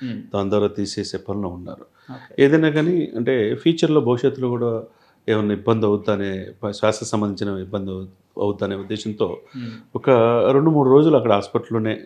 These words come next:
Speaker 2: డాక్టర్ల పర్యవేక్షణలో ఉండే అవకాశం ఉందని చెప్తున్నారు. మీరు చెప్పినట్టు చిరంజీవి గారి ఫ్యామిలీ, సురేఖ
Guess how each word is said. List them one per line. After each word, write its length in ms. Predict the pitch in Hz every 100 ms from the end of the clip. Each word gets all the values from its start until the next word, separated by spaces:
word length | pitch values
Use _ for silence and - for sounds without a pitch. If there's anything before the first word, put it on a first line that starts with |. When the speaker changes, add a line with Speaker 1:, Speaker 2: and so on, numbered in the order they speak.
| -
Speaker 2:
డాక్టర్ల 340 | - - 101
పర్యవేక్షణలో 480 | - 101 98 - 98
ఉండే 140 | 92
అవకాశం 440 | 92 90 98 - 87 _ _ - _ -
ఉందని 220 | 104 98
చెప్తున్నారు. 400 | 95 101 98 - 104
మీరు 140 | 101
చెప్పినట్టు 400 | 117 113 123 120
చిరంజీవి 340 | - 101 101 104
గారి 100 | 101
ఫ్యామిలీ, 340 | 104 98 104
సురేఖ 260 | - 98